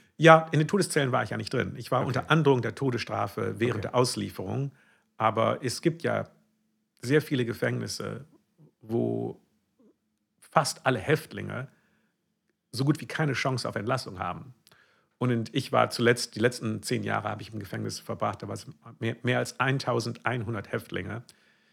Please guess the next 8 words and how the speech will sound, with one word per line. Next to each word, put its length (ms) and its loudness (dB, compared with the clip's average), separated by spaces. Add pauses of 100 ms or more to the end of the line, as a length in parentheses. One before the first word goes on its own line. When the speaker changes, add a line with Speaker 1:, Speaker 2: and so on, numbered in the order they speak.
(240)
Speaker 1:
in 80 -2
einem 200 0
Gefängnis, 920 0
wo 360 -4
ursprünglich 920 0
sechshundert 720 -2
sein 320 -6
sollten. 480 -8